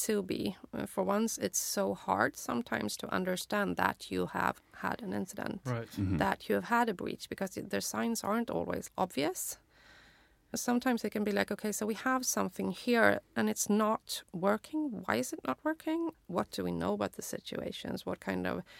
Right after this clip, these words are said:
Speaker 1: facts do we have? Can we make any kind of assumptions?" So, uh, what I think is that when you are in the middle of a breach, I think it's very hard to,
Speaker 3: Mm-hmm.
Speaker 1: like, learn. I think that the most important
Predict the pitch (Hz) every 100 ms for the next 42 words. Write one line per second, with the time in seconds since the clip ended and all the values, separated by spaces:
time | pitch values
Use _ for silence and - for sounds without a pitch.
0 | - - - - 190 - - - 202 -
1 | 165 - - - - - 208 - 196 202
2 | 208 196 - 190 190 190 190 180 - 190
3 | 208 - 247 262 - - - - - -
4 | 254 240 240 262 269 302 262 208 214 202
5 | 226 220 226 247 247 208 196 214 220 185
6 | 185 175 180 190 175 190 190 - 180 170
7 | 196 226 208 - - 110 113 - 175 196
8 | 240 - 190 185 - 214 214 - 190 180
9 | 196 - _ 196 190 190 196 220 - -
10 | - - - - - _ _ 202 190 -
11 | 220 233 226 220